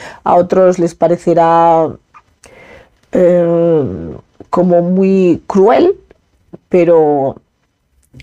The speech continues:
esa es la manera en la que <laughs> se expresan o nos expresamos aquí, porque nos importa mucho la claridad, que no haya confusión, y yo he estado intentando filtrar un poco, reducir eso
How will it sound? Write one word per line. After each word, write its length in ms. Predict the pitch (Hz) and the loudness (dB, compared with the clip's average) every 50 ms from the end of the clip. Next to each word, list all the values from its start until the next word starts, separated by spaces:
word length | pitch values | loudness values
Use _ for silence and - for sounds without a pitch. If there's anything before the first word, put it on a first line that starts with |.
| - - | -18 -10
esa 460 | - - 185 175 - - 170 165 160 | -4 -2 -2 -2 0 0 2 2 2
es 100 | 165 165 | 2 2
la 140 | 160 165 156 | 0 0 0
manera 400 | 156 165 160 160 160 156 170 165 | -2 -2 0 0 2 2 2 2
en 100 | 160 165 | 2 0
la 140 | 147 143 | 0 -2
que 500 | - _ - - 147 131 123 127 127 - - - - - - - - - - - - | -4 _ -8 -6 -4 -4 -4 -6 -10 -12 -14 -16 -16 -16 -16 -10 -6 -4 -4 -2 -2
<laughs> 1000 | 185 - - - - - - - 349 - - - - - - - - - - - | -2 -2 -2 -2 -2 -2 -2 -4 -10 -10 -10 -12 -16 -14 -14 -14 -16 -16 -18 -14
se 320 | - - - 233 214 196 | -8 -4 0 0 2 2
expresan 720 | 190 190 - - _ - 214 208 214 220 - 226 214 214 - | 0 -2 -6 -8 _ -4 -2 -2 -2 0 0 0 0 0 0
o 100 | - 196 190 | -2 -2 -2
nos 180 | 185 180 196 | 0 0 0
expresamos 720 | 196 185 180 185 185 180 185 - 180 175 185 175 190 190 - | -2 -4 -2 -2 -2 -2 0 0 -2 -2 -2 -2 -4 -2 -2
aquí, 480 | 196 180 175 - - 160 180 180 - - - - - - _ | -2 -2 -2 -4 -6 -2 -2 -2 -2 -4 -8 -18 -20 -10 _
porque 220 | - 180 - 180 | -4 -2 -2 0
nos 180 | 175 180 - 190 | -2 0 0 0
importa 480 | 175 170 156 - 190 190 208 - 202 | 0 -2 0 -2 -2 -2 0 -2 -2
mucho 340 | 202 190 190 180 - - 180 | 0 0 -2 -2 -2 -2 0
la 160 | 165 165 160 | 0 0 0
claridad, 560 | - 165 160 156 160 165 156 160 - - - - | 0 0 0 0 0 0 0 0 0 -2 -4 -4
que 100 | - 190 | -4 -2
no 100 | 175 175 | 0 2
haya 180 | 170 170 175 | 2 2 0
confusión, 840 | - - 185 208 - - - 220 214 - - - 180 180 226 233 269 - - - - - - - - - _ _ _ | 0 -2 -4 -4 -4 -2 -4 -4 -4 -4 -2 0 0 0 0 -4 -8 -14 -20 -20 -20 -20 -20 -20 -20 -20 _ _ _
y 440 | - 214 208 208 202 196 185 170 170 | 0 2 2 4 4 4 4 2 2
yo 260 | 170 180 190 196 202 | 4 2 4 4 4
he 80 | 196 196 | 2 2
estado 260 | 202 - - 202 190 | 0 -2 -2 -2 -2
intentando 640 | 190 190 - 180 180 190 190 190 190 185 185 175 | -2 -2 -2 -2 -2 -2 -2 -2 0 0 0 0
filtrar 640 | 175 - - 196 196 185 180 160 - 170 170 196 190 | 0 -2 -2 -2 -2 -2 -2 -2 -2 -2 0 2 2
un 200 | 190 190 180 170 | 2 0 0 -2
poco, 540 | - 185 208 214 - - 175 156 131 - - - | -2 -2 -2 -2 0 0 0 0 0 0 -4 -6
reducir 800 | 180 175 180 180 175 180 175 - - - 202 196 185 190 - - | -4 -2 0 0 0 0 -2 -4 -2 0 0 2 2 0 -2 0
eso 440 | - 151 196 - - - 170 - - | -2 -2 -2 -2 -4 -4 -6 -6 -8